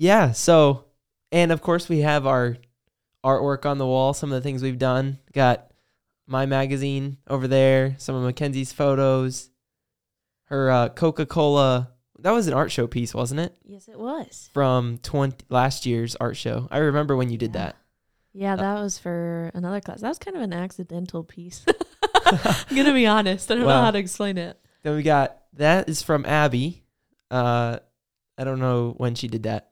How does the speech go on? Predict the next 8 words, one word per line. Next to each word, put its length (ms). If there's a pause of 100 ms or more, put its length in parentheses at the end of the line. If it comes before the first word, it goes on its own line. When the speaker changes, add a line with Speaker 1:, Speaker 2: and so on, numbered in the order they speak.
Speaker 1:
but 360
she 180
did 240
the, 380 (720)
the 80
facial 460
piece 300
there. 360